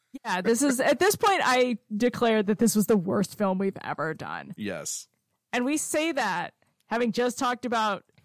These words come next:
Speaker 1: the original Steely Dan track, knowing that the last time we talked about Do It Again, it was on Me, Myself, and Irene.
Speaker 2: Yes, another real movie that we actually <laughs> watched.
Speaker 1: Like, this somehow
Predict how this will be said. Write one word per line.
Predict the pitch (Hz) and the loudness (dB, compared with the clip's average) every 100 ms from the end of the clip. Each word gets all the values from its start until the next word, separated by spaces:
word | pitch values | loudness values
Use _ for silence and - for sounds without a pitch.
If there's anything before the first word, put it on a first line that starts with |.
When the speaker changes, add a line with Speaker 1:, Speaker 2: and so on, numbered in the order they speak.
| - | -8
Speaker 1:
the | 202 226 | -2 0
original | 214 320 320 277 220 | 2 0 0 -2 -2
Steely | - 226 214 202 | -2 0 0 0
Dan | 196 190 | -2 -6
track, | 190 202 180 190 | -4 -4 -4 -6
knowing | 214 240 226 | -2 0 0
that | - | -2
the | 196 | -2
last | 175 214 247 | 0 -2 -2
time | 269 | -2
we | 269 | 0
talked | 269 240 | -2 -2
about | 220 214 214 | -4 -4 -2
Do | 214 | -2
It | 214 | -2
Again, | 196 208 220 214 | -2 -4 -4 -4
it | - | -2
was | 202 214 | 0 2
on | 220 202 | 0 0
Me, | 220 277 | 0 0
Myself, | 302 302 - 277 254 | 0 0 2 0 2
and | 262 240 | 2 2
Irene. | 233 233 220 247 247 220 165 165 - _ _ | 2 2 2 2 2 -2 -6 -14 -18 _ _
Speaker 2:
Yes, | 139 135 - - | 2 2 2 0
another | 139 151 185 131 | 2 4 4 2
real | 113 156 | 2 2
movie | 156 160 135 | 4 4 4
that | 110 123 | 2 2
we | 135 | 2
actually | 127 143 - 131 | 2 0 -2 0
<laughs> | |
watched. | 113 117 - - - - - _ _ _ _ _ _ - | 2 0 -2 -10 -8 -10 -12 _ _ _ _ _ _ -8
Speaker 1:
Like, | 262 208 | -6 -6
this | - 294 320 | -2 0 0
somehow | - - 262 254 233 226 214 190 185 | -2 -2 0 0 -2 -2 0 0 -2